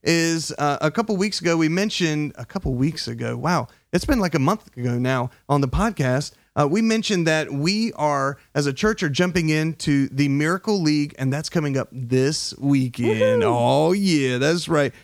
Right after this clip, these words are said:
Speaker 1: This Saturday from September eighth, from eight thirty to twelve thirty, uh, we're gonna be, uh, joining in and participating with the Miracle League. It's a fantastic weekend. It's a,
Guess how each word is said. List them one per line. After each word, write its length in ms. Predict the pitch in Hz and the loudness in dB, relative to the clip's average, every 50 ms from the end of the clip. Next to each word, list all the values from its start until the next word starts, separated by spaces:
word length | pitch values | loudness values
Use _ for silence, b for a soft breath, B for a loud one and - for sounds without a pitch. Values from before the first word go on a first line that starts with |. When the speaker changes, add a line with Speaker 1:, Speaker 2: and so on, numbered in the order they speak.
| B B - | B B 0
Speaker 1:
This 180 | 175 220 214 | 0 2 2
Saturday 440 | - 214 190 190 196 196 190 196 202 | 2 2 2 2 2 2 2 0 0
from 280 | 190 - 165 139 - - _ _ _ _ _ | 0 -2 -4 -4 -4 -8 _ _ _ _ _
September 460 | - - 185 165 - 208 196 185 156 | -2 -2 -2 0 0 2 2 2 2
eighth, 260 | 131 175 185 214 - | 2 2 0 0 0
from 220 | - 165 139 131 - | 0 0 0 0 0
eight 240 | - 170 185 - - - | 0 -2 -2 -2 -2 -2
thirty 320 | 190 185 180 185 196 202 | 0 0 2 0 0 0
to 140 | 170 143 131 | 0 -2 -2
twelve 480 | 127 - - - 165 170 190 196 175 | -2 -6 -4 0 0 0 0 0 -2
thirty, 480 | - - 208 208 214 214 233 240 233 b b b b b - | -2 0 0 0 0 0 0 -2 -2 b b b b b 0
uh, 120 | 131 135 135 | 0 2 4
we're 180 | 156 190 226 | 2 2 2
gonna 200 | 220 247 226 196 | 2 2 2 2
be, 460 | 170 156 165 165 165 165 160 156 147 - | 2 2 2 2 2 2 0 0 -2 -2
uh, 200 | 131 135 127 123 | -2 -2 0 -2
joining 500 | 131 120 151 185 190 202 208 202 180 156 | -2 0 0 0 2 2 0 0 0 0
in 320 | 156 160 165 165 170 - - | 0 0 0 0 -2 -4 -2
and 200 | 139 139 135 131 | -2 -2 -2 -2
participating 680 | - 139 127 - - 175 160 180 165 147 170 165 165 165 | -4 -6 -4 -2 -2 -2 -2 -2 -2 0 0 0 2 0
with 100 | 160 156 | 0 0
the 60 | 151 151 | 0 0
Miracle 420 | 147 147 147 151 143 - 147 139 | 0 0 0 0 0 -2 -2 0
League. 320 | 139 143 147 147 143 135 - - _ _ _ - | 2 2 2 2 0 -2 -6 -14 _ _ _ -2
It's 200 | 143 139 - 151 | 0 0 0 -2
a 80 | 127 | -4
fantastic 920 | 123 - - 165 170 175 175 156 165 156 151 151 143 - - 151 143 139 - - | -6 -4 -2 0 0 0 0 0 2 2 2 2 0 0 0 0 -2 -2 -4 -4
weekend. 580 | 131 139 143 143 131 - 147 139 143 139 135 b b b b b - | 0 0 0 0 0 0 0 0 2 0 -2 b b b b b -2
It's 200 | 139 135 - - | 0 0 0 0
a, 300 | 147 139 135 135 127 | 0 2 0 0 -2